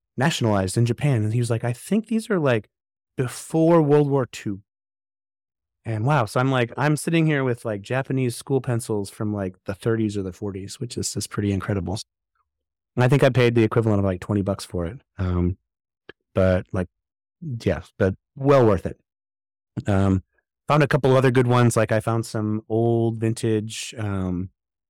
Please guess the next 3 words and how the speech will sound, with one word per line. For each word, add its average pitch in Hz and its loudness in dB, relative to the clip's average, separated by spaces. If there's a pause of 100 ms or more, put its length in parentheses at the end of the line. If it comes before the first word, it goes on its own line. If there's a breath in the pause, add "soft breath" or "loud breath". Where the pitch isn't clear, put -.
(420)
uh, 95 -4 (720)
Ioni 120 6
pencils. 113 0